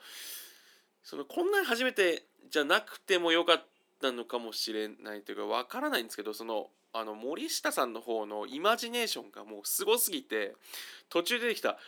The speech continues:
「私、ペリカンの下顎にご飯をいっぱいに敷き詰めて、ギャルの一メートル以上に伸びた爪で、お箸にして食べるのが夢の男、なんとかかんとかです」みたいな。あの、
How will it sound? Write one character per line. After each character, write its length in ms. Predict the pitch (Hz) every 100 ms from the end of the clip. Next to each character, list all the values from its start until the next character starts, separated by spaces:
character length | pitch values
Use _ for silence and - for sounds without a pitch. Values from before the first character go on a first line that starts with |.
| - -
「私、 640 | 117 160 - 127 117 - - - _ -
ペ 140 | 139
リ 120 | 214
カ 180 | 214 196
ン 120 | 185
の 200 | 175 165 -
下 360 | - - 160
顎 220 | 160 143
に 260 | 135 120 - - _
ご 120 | 185
飯 320 | 208 185 110 104
を 180 | - -
い 60 | 262
っ 60 | _
ぱ 140 | 233 220
い 60 |
に 120 | 202
敷 160 | 185 -
き 60 | 180
詰 180 | 151
め 60 | 123
て、 260 | 107 98 - - -
ギ 100 | -
ャ 80 | 214
ル 120 | 208
の 160 | 117 101
一 240 | - 208
メ 120 | 240
ー 40 | 240
ト 100 | 233
ル 120 | 220
以 60 | 196
上 220 | 147 120
に 80 | 113
伸 140 | 123
び 80 | 110
た 100 | 107
爪 260 | 123 113
で、 220 | 107 107 - - -
お 80 | 127
箸 280 | - - 139
に 100 | 110
し 100 | -
て 180 | 104 - - - -
食 140 | - 151
べ 100 | 214
る 60 |
の 140 | 131 110
が 200 | 107 - - -
夢 260 | 139 220
の 160 | 208 175
男、 400 | 175 156 147 - -
な 100 | 180
ん 60 |
と 80 | 196
か 100 | -
か 120 | 190
ん 60 | 175
と 60 | -
か 120 | 113
で 80 | -
す」 100 | - -
み 40 | 247
た 200 | - 113
い 20 |
な。 40 | -
あ 20 |
の、 140 | 160